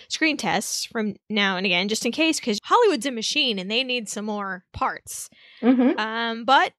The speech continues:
Speaker 1: when Samuel Goldwyn himself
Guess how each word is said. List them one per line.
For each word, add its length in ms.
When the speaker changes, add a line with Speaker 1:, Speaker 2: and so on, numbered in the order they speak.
Speaker 1:
when 240
Samuel 640
Goldwyn 460
himself 1120